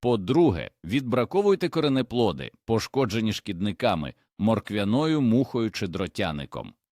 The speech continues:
Їхній характерні ходи — це прямий шлях для інфекції. По-третє,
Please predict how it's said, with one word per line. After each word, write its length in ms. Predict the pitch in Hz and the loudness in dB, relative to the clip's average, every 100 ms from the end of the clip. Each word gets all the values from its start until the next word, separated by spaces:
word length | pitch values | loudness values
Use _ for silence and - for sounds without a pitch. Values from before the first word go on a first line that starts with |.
| - | -12
Їхній 440 | 87 131 165 127 | -4 -2 -2 -2
характерні 720 | 113 101 95 - 98 85 78 | -2 -2 -4 -4 -4 -4 -4
ходи — 560 | 73 - 92 78 135 80 _ | -8 -4 -4 0 -2 -2 _
це 300 | - 123 139 | -6 -2 -2
прямий 640 | 123 123 110 101 98 120 170 | -2 0 0 2 0 0 -2
шлях 380 | - 98 95 | -2 0 0
для 140 | 87 95 | -2 -4
інфекції. 800 | 95 92 104 87 - - 64 - _ - | -2 -4 -2 -4 -6 -12 -12 -14 _ -4
По-третє, 800 | 104 98 - 170 175 - 64 | -2 -2 0 0 0 -4 -10